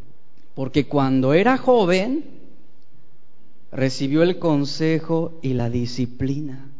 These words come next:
La edad no nos hace sabios, sino que el consejo y la disciplina es lo que obran, trabajan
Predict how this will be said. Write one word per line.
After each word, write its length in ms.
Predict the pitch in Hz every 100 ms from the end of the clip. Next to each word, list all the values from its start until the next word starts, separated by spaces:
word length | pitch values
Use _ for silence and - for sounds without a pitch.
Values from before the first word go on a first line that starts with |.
| - - - - - - - -
La 200 | 117 120
edad 640 | 123 135 180 214 - -
no 280 | 123 113 147
nos 200 | 185 170
hace 200 | 170 170
sabios, 720 | 147 151 170 151 - - - - - - - -
sino 340 | - 135 123 127
que 100 | 123
el 100 | 120
consejo 500 | 123 113 156 160 202
y 40 |
la 100 | 151
disciplina 680 | 131 123 131 135 147 170 165
es 60 | 165
lo 180 | 165
que 240 | 165 139 -
obran, 840 | 139 165 190 165 139 117 110 127 -
trabajan 800 | 135 120 139 202 196 165 131